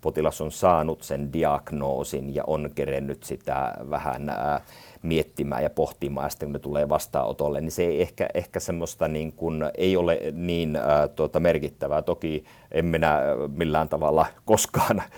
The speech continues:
ää, halua syyllistää potilaista, potilaita mistään asiasta, ja tietenkin onhan meillä ihan valtava määrä, että kyllähän niin kuin, jos puhutaan yleisesti sairauksista, niin kyllähän elintavoilla ihan kauhean merk-, merkitys on kaikkiin muihinkin sairauksiin, että,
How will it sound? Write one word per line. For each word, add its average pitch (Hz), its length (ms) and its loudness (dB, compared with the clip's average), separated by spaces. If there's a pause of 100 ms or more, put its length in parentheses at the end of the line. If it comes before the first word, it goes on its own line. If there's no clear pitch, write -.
(140)
ää, 80 220 4
halua 82 240 4
syyllistää 80 680 2
potilaista, 73 720 0 (180)
potilaita 73 540 2 (120)
mistään 71 600 -2
asiasta, 71 500 -4
ja 71 120 -4
tietenkin 76 440 -4
onhan 73 220 -4
meillä 71 200 -4
ihan 80 200 -2
valtava 78 480 4
määrä, 78 300 0
että - 120 -10
kyllähän 76 280 -4
niin 73 100 -8
kuin, - 160 -4
jos - 240 -20
puhutaan 73 320 -2
yleisesti - 680 -10
sairauksista, 67 720 -2
niin 67 180 -6 (180)
kyllähän - 260 -4
elintavoilla 71 540 -2
ihan 71 160 -4
kauhean 73 320 -2
merk-, 73 340 -4
merkitys 78 420 0
on 76 80 -4
kaikkiin 76 320 -2
muihinkin 73 340 -4
sairauksiin, 60 800 -6
että, - 260 -8